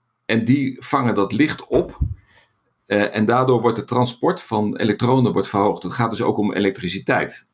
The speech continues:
En, ehm, en dan stijgt de lading. Eh, en daarmee, eh, kunnen ze dan meer, de mitochondriën kunnen dan meer energie produceren. Eh, maar ook minder vrije radicalen wordt als gevolg daarvan.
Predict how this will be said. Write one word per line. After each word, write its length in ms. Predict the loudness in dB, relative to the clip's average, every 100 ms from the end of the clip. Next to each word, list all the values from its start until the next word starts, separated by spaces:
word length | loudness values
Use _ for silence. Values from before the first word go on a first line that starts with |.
| _
En, 280 | -4 0 2
ehm, 320 | 4 4 2 -2 _ -8
en 120 | -2
dan 160 | 0 -2
stijgt 340 | 0 0 2
de 60 | 2
lading. 680 | 2 2 2 2 0 -2 -10 _ _ _ _ _
Eh, 220 | -6 -4 -4 -6
en 200 | -4 0
daarmee, 720 | 2 2 4 4 4 2 -6 _ _
eh, 200 | -6 -2
kunnen 200 | 0 0
ze 100 | 0
dan 200 | 2 4
meer, 460 | 4 4 0 -4 -16 _
de 120 | -2
mitochondriën 640 | 0 2 -2 0 0 0 0
kunnen 220 | 0 2
dan 200 | 2 2
meer 420 | 2 2 0 -6 _
energie 420 | -2 0 0 -4
produceren. 800 | 0 -2 0 -2 0 0 -2 -6 _ _ -20 _ -6
Eh, 140 | 0 2
maar 180 | 4
ook 200 | 2 2
minder 340 | 4 4 4 2
vrije 300 | 0 0 2
radicalen 640 | 0 -2 0 2 2 2
wordt 240 | 2 0 -2
als 180 | -6
gevolg 320 | -6 -2 -2 -2
daarvan. 480 | -4 0 0 -2